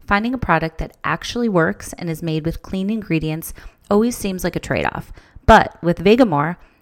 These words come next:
I get products that are made with clean ingredients and give me visibly healthy hair and scalp. With Vegamour, I am able to have noticeably thicker, fuller, shinier, longer hair,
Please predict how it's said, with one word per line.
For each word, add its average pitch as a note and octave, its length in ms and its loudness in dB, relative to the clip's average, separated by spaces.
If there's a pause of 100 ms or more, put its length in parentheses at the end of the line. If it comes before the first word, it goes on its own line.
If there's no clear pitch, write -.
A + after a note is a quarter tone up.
(140)
I G3+ 120 4
get B3 160 2
products G3+ 400 2
that F3 100 -2
are E3+ 80 2
made D#3 240 -2
with D3+ 160 -6
clean G#3+ 240 -4
ingredients G#3+ 560 -2 (100)
and E3+ 380 0
give D#3+ 120 -4
me D3+ 160 -4
visibly G3+ 480 0
healthy F3 360 -2
hair D#3 380 -2
and C#3 240 -6
scalp. - 360 -8 (1000)
With A3+ 260 0
Vegamour, A3+ 640 6
I G#3 120 4
am A#3+ 200 0
able F#3+ 220 0
to F#3 80 0
have E3+ 180 -2
noticeably F#3 640 0
thicker, B3+ 540 0
fuller, F3 480 2
shinier, E3 580 0
longer E3 440 2
hair, D3+ 420 -2